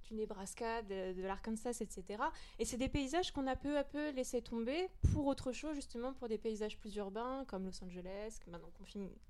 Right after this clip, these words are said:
de plus en plus. Et, et je trouve que Chloé Zhao vraiment, euh, redonne, euh, ou en tout cas se réapproprie, euh, ces paysages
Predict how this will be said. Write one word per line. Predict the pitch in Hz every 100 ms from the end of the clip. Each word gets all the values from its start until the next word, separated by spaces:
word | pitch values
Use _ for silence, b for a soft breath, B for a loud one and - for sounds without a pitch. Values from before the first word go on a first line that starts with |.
| - -
de |
plus | 185 - 202
en | 196
plus. | - 254 - 214 B B B B B -
Et, | 254 247 247 240 254
et | 240
je |
trouve | - 330
que | -
Chloé | 240 - 254 247
Zhao | 233 277
vraiment, | 269 220 214 240 302 311 -
euh, | - 196 202
redonne, | 208 202 277 277 320 320 277 208 -
euh, | 202 196 190 185 185 196
ou |
en | 208
tout | 220
cas | - 311 302 - b b b b b - -
se | - -
réapproprie, | 269 247 320 330 339 311 - 320 330 -
euh, | 220 208 208
ces | - 240
paysages | 233 226 202 208 269 294 208